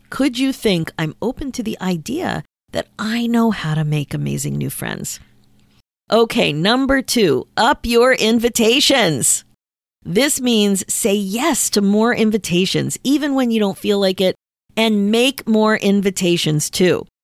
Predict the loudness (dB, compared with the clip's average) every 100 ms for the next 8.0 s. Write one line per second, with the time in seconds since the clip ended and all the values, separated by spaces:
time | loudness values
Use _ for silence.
0 | _ _ _ _ -4 -2 -2 -2 -2 -2
1 | -2 -4 -2 -2 0 -2 0 -2 -2 -6
2 | -6 -4 -2 -4 -2 -2 0 0 -2 0
3 | 0 2 -2 0 0 0 -2 _ _ _
4 | _ -2 2 2 2 0 -2 0 0 -2
5 | -6 -6 -2 -2 -2 -2 -4 -6 -4 -2
6 | -2 -2 -2 0 -2 -2 -6 -6 -8 -8
7 | -4 -4 -4 -6 -6 -6 -6 -6 -8 -12